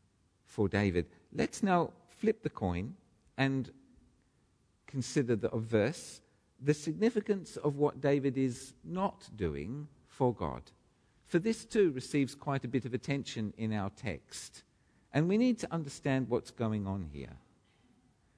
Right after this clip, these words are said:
You see, our text opens today with David settled, resting,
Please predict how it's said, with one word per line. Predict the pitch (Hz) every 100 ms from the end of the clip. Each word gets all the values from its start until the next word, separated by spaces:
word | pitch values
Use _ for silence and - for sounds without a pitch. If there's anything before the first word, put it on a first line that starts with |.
| _ _
You | - 170
see, | - 196
our | 175
text | 180 233 - -
opens | 165 165 156 143
today | - 139 147 147
with | 127 -
David | 131 123 117
settled, | - - 156 165 160 156 _ _ _ _ _ -
resting, | 120 147 - - 151 147